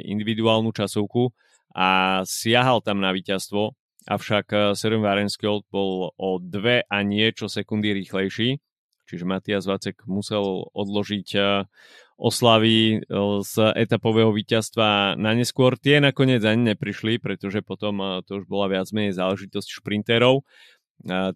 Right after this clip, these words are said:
Tim Merlier si tam dvakrát, eh, spravil priamy súboj s, eh, Fabio, eh, s Jasperom Philipsenom. Jasper Philipsen, eh, takisto zvíťazil v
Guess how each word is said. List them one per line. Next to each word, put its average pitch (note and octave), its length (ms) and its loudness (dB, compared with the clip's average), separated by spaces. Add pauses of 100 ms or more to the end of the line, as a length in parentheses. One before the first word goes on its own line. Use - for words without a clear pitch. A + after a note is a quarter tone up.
Tim B2 160 4
Merlier A2+ 540 4 (360)
si - 200 -14
tam G2+ 200 -2
dvakrát, G#2 580 0
eh, G2+ 180 0
spravil G2+ 440 -2
priamy G2+ 380 -2
súboj G2 420 -4 (360)
s, - 160 -12
eh, F2+ 460 0 (220)
Fabio, B2 400 4
eh, G2+ 360 -2
s - 80 -10
Jasperom A#2 500 2
Philipsenom. A2+ 580 -2 (880)
Jasper G#2 360 -2
Philipsen, G2+ 540 -4
eh, F#2+ 340 0
takisto G2+ 480 -2
zvíťazil G2+ 600 -2
v G#2 60 -2